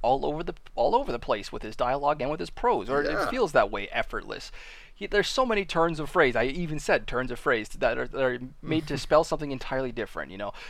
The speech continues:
Speaker 1: "The most dangerous kind of man you'd ever not want to meet."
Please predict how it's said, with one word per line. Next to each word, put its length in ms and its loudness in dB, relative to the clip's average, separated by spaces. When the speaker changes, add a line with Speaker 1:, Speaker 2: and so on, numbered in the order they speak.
Speaker 1:
"The 80 -8
most 240 4
dangerous 420 2
kind 280 0
of 100 -6
man 240 -2
you'd 160 -6
ever 300 -4
not 440 -2
want 280 -4
to 100 -12
meet." 300 -12